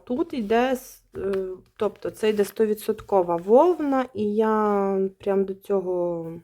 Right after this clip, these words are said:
погоджуюсь з цим твердженням. Чия це пряжа, непонятно.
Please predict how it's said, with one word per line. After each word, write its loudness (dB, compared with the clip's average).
погоджуюсь 6
з -16
цим 0
твердженням. -2
Чия 4
це -6
пряжа, 2
непонятно. 0